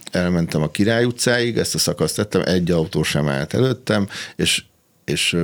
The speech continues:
valóban előfordul azért, hogy előttem állnak, azt így valahogy tudom kezelni, de azért emlékszem arra, amikor nem volt ott kerékpársáv, akkor minden autó előttem állt. <laughs> Tehát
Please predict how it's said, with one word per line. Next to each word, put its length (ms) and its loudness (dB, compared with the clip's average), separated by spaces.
valóban 460 4
előfordul 640 0
azért, 300 -2
hogy 160 -2
előttem 400 -2
állnak, 340 2
azt 240 -2
így 160 -2
valahogy 420 0
tudom 340 -4
kezelni, 480 2
de 140 0
azért 280 2
emlékszem 480 2
arra, 280 2
amikor 400 0
nem 220 2
volt 240 2
ott 120 -4
kerékpársáv, 800 -2
akkor 260 0
minden 300 4
autó 300 0
előttem 460 -2
állt. 260 -2
<laughs> 20 0
Tehát 400 2